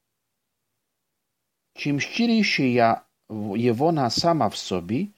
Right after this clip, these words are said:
тим щиріша і правдивіша буде до других, тому що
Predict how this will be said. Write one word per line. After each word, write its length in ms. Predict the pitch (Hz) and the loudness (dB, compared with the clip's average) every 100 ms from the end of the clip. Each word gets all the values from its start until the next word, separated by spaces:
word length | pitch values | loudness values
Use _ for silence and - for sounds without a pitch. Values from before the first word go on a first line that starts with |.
| _ _ _ _ _ _ _ _ - | _ _ _ _ _ _ _ _ -4
тим 240 | 127 113 | -2 -2
щиріша 1040 | - - 190 143 113 - - 107 135 202 - _ _ _ _ _ - | -2 0 2 4 2 -2 -2 0 0 -2 -8 _ _ _ _ _ -4
і 300 | 127 180 208 _ _ _ _ _ _ _ _ _ - _ _ _ _ _ _ - | 0 0 -4 _ _ _ _ _ _ _ _ _ -20 _ _ _ _ _ _ -4
правдивіша 680 | 147 135 117 156 196 - 147 | -2 -2 -2 -2 -2 -2 -4
буде 340 | 135 147 143 | -2 0 0
до 140 | 123 | 2
других, 600 | 98 92 95 90 156 - - _ _ - _ _ | 0 2 0 0 -2 -2 -12 _ _ -20 _ _
тому 360 | 165 175 175 165 | -2 0 0 -2
що 460 | - - 147 135 | -6 -4 -2 -2